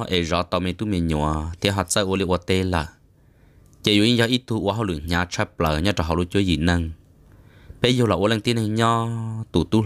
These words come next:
lo. Chị giờ tụ lo lúc chấp là. Ta sẽ họ giờ tụ quá khứ chấp lời thia. Tụ tuân giờ chị họ giờ tụ cơn cầu, họ giờ tụ lo lúc chấp là,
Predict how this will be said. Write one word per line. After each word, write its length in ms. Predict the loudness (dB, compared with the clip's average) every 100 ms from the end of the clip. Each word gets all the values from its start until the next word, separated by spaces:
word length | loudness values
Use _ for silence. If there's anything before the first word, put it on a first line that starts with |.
| 2
lo. 360 | 0 0 -8 -14 _ _ _ _ _ _
Chị 120 | 2 2
giờ 100 | 2
tụ 160 | 2
lo 140 | 2 2
lúc 120 | 0 -2
chấp 300 | -4 -4 -4
là. 280 | -4 -6 -18 _ _ _ _ _ -6
Ta 100 | -2
sẽ 160 | 2 2
họ 80 | 2
giờ 180 | 2 0
tụ 300 | 0 0 2
quá 160 | 0 -2
khứ 220 | -2 -2
chấp 260 | 0 -4 -2
lời 120 | -4 -2
thia. 220 | -4 -4 -6 -12 _ -20 -20 -20 -20 -20 -2
Tụ 120 | 0
tuân 240 | 4 2 4
giờ 340 | 4 4 2 0
chị 80 | 0
họ 100 | 2
giờ 120 | 0
tụ 160 | -2
cơn 300 | -2 0 0
cầu, 320 | 0 -2 -4 -10 -20 _ _ _
họ 120 | 2
giờ 140 | 2 2
tụ 160 | 0
lo 140 | 0 0
lúc 120 | -4 -6
chấp 260 | -10 -4
là, 260 | -4 -4